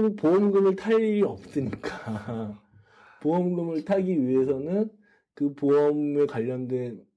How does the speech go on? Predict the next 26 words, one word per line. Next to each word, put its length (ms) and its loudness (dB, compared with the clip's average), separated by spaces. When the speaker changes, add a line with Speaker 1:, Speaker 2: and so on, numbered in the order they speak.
Speaker 2:
보험 280 2
수급을 760 -2
받는 340 -4
사람이 340 -2
그거를 340 -2
입증을 420 -2
해야 180 -2
되는 240 -10
거죠. 200 -20
그런데 380 4
잘 340 0
보셔야 400 2
되는 300 -2
게 340 0
가능성이 580 2
있는 240 0
게 80 0
있고 580 -6
없는 340 0
게 80 -2
있습니다. 580 -12
예. 240 -6
Speaker 1:
아. 420 -16
Speaker 2:
사실은 600 2
삼성 380 -2
백혈병도 1000 -2